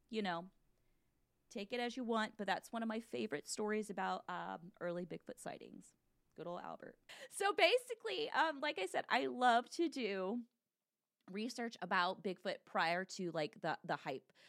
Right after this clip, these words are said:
Basically, like, when things are sensationalized, I think that that's when you get a lot more, um, fabricated, uh, you know, sightings.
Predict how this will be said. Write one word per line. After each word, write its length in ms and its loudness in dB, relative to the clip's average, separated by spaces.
Basically, 440 -4
like, 180 -2
when 100 -2
things 240 -4
are 60 -6
sensationalized, 680 -6
I 40 -6
think 240 -8
that 100 -8
that's 240 -4
when 100 -2
you 80 -4
get 140 -4
a 60 -2
lot 240 -2
more, 320 -4
um, 340 -4
fabricated, 720 -2
uh, 240 0
you 140 -4
know, 160 -2
sightings. 720 -6